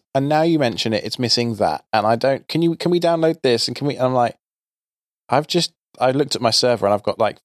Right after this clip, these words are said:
five or six terabytes of music now, and I'm still missing a bunch of stuff." And lidar, you know, we talked about the, uh, the Deezer script a while ago. Just can't cope with that kind of volume. It's just spinning its wheels and,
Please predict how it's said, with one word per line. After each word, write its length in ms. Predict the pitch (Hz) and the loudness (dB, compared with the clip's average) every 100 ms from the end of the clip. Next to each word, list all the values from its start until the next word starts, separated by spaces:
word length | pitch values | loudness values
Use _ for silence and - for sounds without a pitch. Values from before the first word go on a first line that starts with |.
| - | -2
five 220 | 107 113 | 0 0
or 80 | 107 | 0
six 360 | - 120 - - _ | 0 0 -4 -8 _
terabytes 800 | - - 131 135 123 98 90 - | -8 -2 0 0 0 -2 -2 -6
of 120 | 101 | -6
music 440 | 107 110 110 - - | -2 0 0 -2 -4
now, 280 | 80 80 98 _ _ _ _ _ _ - | -8 -10 -12 _ _ _ _ _ _ -4
and 140 | 104 | -2
I'm 100 | 98 | 0
still 400 | - - 135 127 | -2 0 0 0
missing 300 | 117 - 107 | 0 0 0
a 60 | 92 | 0
bunch 260 | 92 78 | -2 -2
of 80 | - | -4
stuff." 340 | - 92 82 - - | -2 0 -2 -8 -14
And 300 | 101 101 98 | -10 -10 -8
lidar, 540 | - 113 127 104 95 - | -2 0 0 2 0 0
you 80 | 131 | 0
know, 100 | 113 | 0
we 120 | 120 | 0
talked 240 | 120 85 | 0 -2
about 320 | 98 104 80 | -2 -2 -2
the, 260 | - 98 95 | -4 -2 0
uh, 160 | 95 95 _ _ _ _ | 0 -2 _ _ _ _
the 60 | 117 | -6
Deezer 400 | 104 117 117 95 | -2 0 0 0
script 360 | - 98 - - | -2 -2 -4 -2
a 40 | |
while 240 | 95 98 | 0 0
ago. 260 | 95 92 80 - _ _ _ _ - _ - | 0 0 -2 -6 _ _ _ _ -20 _ -6
Just 180 | 135 - | -4 -2
can't 320 | - 117 78 | 0 -2 -2
cope 320 | - 123 - | -2 -2 -2
with 80 | 107 | -2
that 180 | 101 - | -2 -2
kind 240 | 113 107 | -2 -2
of 80 | 95 | 0
volume. 360 | 104 117 92 | 0 0 -4
It's 120 | 87 - | -6 -6
just 280 | 117 - | -2 0
spinning 340 | - - 131 117 | 0 0 0 0
its 180 | - - | -2 -2
wheels 360 | 110 107 98 | 0 0 -2
and, 240 | 98 95 | -6 -10